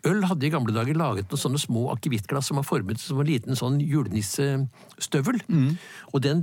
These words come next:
Speaker 1: lagde vi da spor i snøen, eh, bort til og, og, og fra den, den skåla. Så hun var, altså barnebarnet var overbevist om at julenissen eksisterte på grunn av det.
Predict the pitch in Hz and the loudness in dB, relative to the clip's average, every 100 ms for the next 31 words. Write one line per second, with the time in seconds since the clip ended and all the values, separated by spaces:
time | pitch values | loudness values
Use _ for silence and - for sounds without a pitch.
0 | 160 175 110 87 120 135 151 - - 120 | 2 0 0 -2 0 0 0 -4 -2 0
1 | 139 165 151 - 143 - 110 143 147 - | 2 0 -2 -2 -2 0 0 2 0 -2
2 | - _ 139 135 143 123 147 _ - 127 | -16 _ -4 -2 -2 0 -2 _ -4 0
3 | 131 127 165 - - 123 - 131 135 117 | 0 -2 -4 -10 -10 -4 -2 -2 -2 -2
4 | 110 98 117 120 123 113 120 117 - 104 | 0 0 0 0 2 0 0 -4 -4 -4
5 | 110 - - - - - 175 151 143 208 | -8 -12 -14 -14 -6 0 0 2 2 2
6 | 160 110 151 160 143 143 117 90 - 175 | 0 -2 -2 -2 -2 -2 -4 -4 -6 -6
7 | 143 196 _ - 277 175 107 92 107 135 | -6 -8 _ -4 -2 -2 -4 -4 -4 0
8 | 214 233 - - - - 135 - 123 - | 0 0 -4 -10 -4 -2 -2 -2 -4 -2
9 | 151 107 104 110 - 139 160 151 113 98 | 0 0 -2 -2 -2 -2 -2 -2 -2 -2
10 | 147 147 143 127 131 120 | -2 -2 0 0 -2 -2